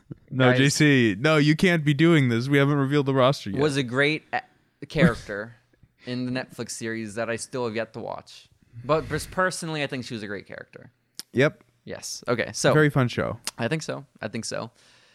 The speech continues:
Speaker 2: Uh, so
Speaker 1: It's just
Speaker 2: Grayson.
Speaker 1: that with all this time with the J C's girlies, f-, J C finally has a girly to call his own, and she's not participating. It's so
Speaker 2: It's,
Speaker 1: sad.
Speaker 2: it's so sad. It's so sad. But we've seen how all the relationships of, of y-,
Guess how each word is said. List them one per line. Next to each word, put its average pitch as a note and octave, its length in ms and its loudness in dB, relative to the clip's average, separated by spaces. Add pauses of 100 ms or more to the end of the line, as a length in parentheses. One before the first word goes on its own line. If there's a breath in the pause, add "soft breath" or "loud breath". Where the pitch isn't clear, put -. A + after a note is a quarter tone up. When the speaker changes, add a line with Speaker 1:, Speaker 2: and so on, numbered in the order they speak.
(200 soft breath)
Speaker 2:
Uh, E2+ 240 -4
so - 160 -10
Speaker 1:
It's A2 160 0
just C#3+ 140 -2
Speaker 2:
Grayson. - 60 -16
Speaker 1:
that G2 220 4
with A#2+ 180 -4
all B2 200 4
this C3 200 0
time G#2 300 -2
with F#2+ 120 -4
the G2 80 -4
J G#2+ 260 0
C's G#2+ 280 -6
girlies, F2 840 -2
f-, A#2 80 -16
J A2+ 160 2
C C3 160 0
finally A#2+ 380 2
has B2 220 2
a A#2+ 40 2
girly A2+ 400 4
to G2+ 100 -2
call A2 280 2
his G#2 140 0
own, F#2+ 420 0 (160)
and G2 140 -6
she's G2+ 180 -6
not G#2+ 140 -4
participating. A2 640 -8
It's G#2+ 100 -8
so A#2 140 -2
Speaker 2:
It's, A#2 80 -4
Speaker 1:
sad. B2 300 -4
Speaker 2:
it's - 80 -4
so B2 180 -6
sad. A#2 360 -8 (160)
It's - 180 -12
so G2+ 200 -8
sad. G2+ 380 -8
But C#3+ 100 -4
we've C#3+ 180 -6
seen D3+ 280 -8
how B2 220 -4
all A2 220 -4
the A2 120 -4
relationships G#2 680 -10
of, F#2+ 280 -12
of F#2 360 -16 (380)
y-, - 140 -20